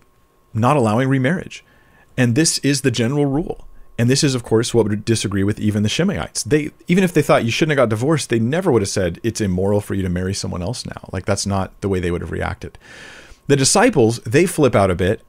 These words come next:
and it helps us see how harsh this hits them in their culture. The disciples said to him, "If such is the case of a man with his wife, it is better not to marry."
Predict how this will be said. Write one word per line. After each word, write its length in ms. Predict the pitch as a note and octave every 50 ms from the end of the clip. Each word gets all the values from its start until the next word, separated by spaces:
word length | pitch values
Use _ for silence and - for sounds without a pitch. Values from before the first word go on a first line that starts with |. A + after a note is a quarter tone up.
| _ _
and 140 | - A2+ A2
it 60 | A2
helps 200 | A2 B2+ A#2+ -
us 120 | - A2+ -
see 160 | - C3 A#2+
how 140 | A2+ A2 G2
harsh 460 | - - C3 C#3+ D3+ D3 - - - -
this 180 | A2 G#2+ -
hits 240 | - - F3 F3 -
them 200 | - G#2 F#2 F#2
in 40 | F#2
their 100 | F#2 F2+
culture. 460 | - - - F#3 - - F#2 F2+ - - _ _ - - - - - - - - - _ _ -
The 80 | C3
disciples 380 | A#2 A#2 - D3 D3+ D#3 D#3 -
said 180 | - D#3 D3+
to 60 | C#3 B2
him, 180 | B2 A2+ A2 A2
"If 140 | A#2+ -
such 220 | - - F3 F3 -
is 80 | F#3+
the 80 | E3 C#3
case 320 | - - C#3+ C3+ - -
of 60 | B2+ G#2
a 20 |
man 260 | F2+ F#2 G2 G#2 G#2+ A2+
with 100 | A2 F2+
his 120 | E2+ F#2
wife, 380 | F#2 G#2 G2 E2 E2 - - -
it 80 | - G2+
is 80 | G2
better 240 | F#2 F2+ A2+ A#2+ A#2+
not 220 | G#2+ G2 A2+ -
to 100 | - A#2
marry." 420 | G#2+ G2+ G2 G2 - C#3+ G2 -